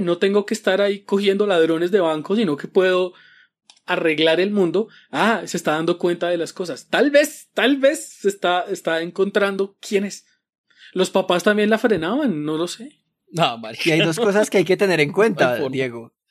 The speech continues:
Speaker 2: A ver,
Speaker 3: Y hay dos
Speaker 2: ¿cuál?
Speaker 3: cosas que hay que
Speaker 2: No, no.
Speaker 3: tener en cuenta y es, una, el nombre. Omniman también vive de una reputación. Omniman también vive de una leyenda. Y eso acojona a una pelada que tiene dieciséis años. O sea, Omniman lleva veinte años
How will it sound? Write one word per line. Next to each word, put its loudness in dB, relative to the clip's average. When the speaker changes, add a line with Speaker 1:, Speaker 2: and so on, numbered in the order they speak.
Speaker 2:
A -2
ver, 0
Speaker 3:
Y 6
hay 4
dos 0
Speaker 2:
¿cuál? 4
Speaker 3:
cosas 0
que 0
hay 0
que -4
Speaker 2:
No, 0
no. -10
Speaker 3:
tener -2
en -4
cuenta 0
y 2
es, -4
una, 4
el 2
nombre. 0
Omniman 0
también 2
vive 6
de 2
una 0
reputación. -2
Omniman -6
también -2
vive 2
de 0
una -4
leyenda. 0
Y 0
eso 4
acojona 0
a -2
una 0
pelada 2
que -2
tiene -2
dieciséis 0
años. -6
O -20
sea, 2
Omniman 2
lleva 6
veinte 0
años -2